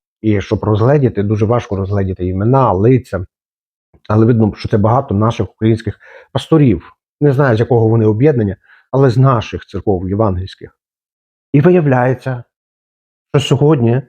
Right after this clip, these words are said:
легко купити протестантів. Що не скажеш про католиків і православних Української церкви. Звісно,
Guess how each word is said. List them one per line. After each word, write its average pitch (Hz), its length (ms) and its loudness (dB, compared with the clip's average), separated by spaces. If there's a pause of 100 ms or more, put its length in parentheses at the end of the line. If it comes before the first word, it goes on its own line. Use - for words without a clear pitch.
(180)
легко 135 400 -2
купити 107 360 -2
протестантів. 98 680 -6 (1400)
Що 160 100 2
не 127 80 4
скажеш - 320 -2
про 113 100 -4
католиків 92 600 -4 (1120)
і 104 80 0
православних 110 760 -2
Української 92 560 -4
церкви. - 360 -14 (1200)
Звісно, 143 400 2